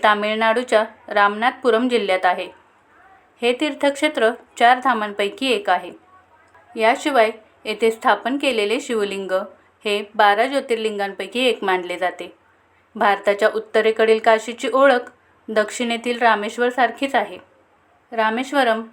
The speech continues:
हे चेन्नईच्या आग्नेय पूर्वेस सुमारे चारशे वीस मैलांवर आहे. हिंदी महासागर आणि बंगालच्या उपसागराने वेढलेले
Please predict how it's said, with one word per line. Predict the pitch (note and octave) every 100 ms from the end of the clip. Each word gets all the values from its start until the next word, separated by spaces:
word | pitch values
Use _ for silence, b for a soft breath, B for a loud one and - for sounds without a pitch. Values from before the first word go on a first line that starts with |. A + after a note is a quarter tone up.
| _
हे | B3
चेन्नईच्या | A#3+ A#3+ G#3+ G#3+ G#3+ A3+ -
आग्नेय | G#3+ G#3+ A3+ B3
पूर्वेस | C#4+ C4+ G#3+ G3+ G#3+ - -
सुमारे | A#3+ A#3+ A3 G#3
चारशे | A3 A3 F#3+ - A3+
वीस | A3 A#3
मैलांवर | A#3+ G3+ F#3+ F#3+ G3+
आहे. | G3 F#3 F3+ - _ _ _ _ _
हिंदी | A3+ A3 A3
महासागर | C4+ B3+ B3+ C4+ C4+ G#3+ G3+ G3+ -
आणि | G#3+
बंगालच्या | A3+ G#3+ G3+ G3+ B3
उपसागराने | B3+ B3 G#3 G3+ F#3+ G3 F#3+
वेढलेले | F#3+ F#3 F#3+ F#3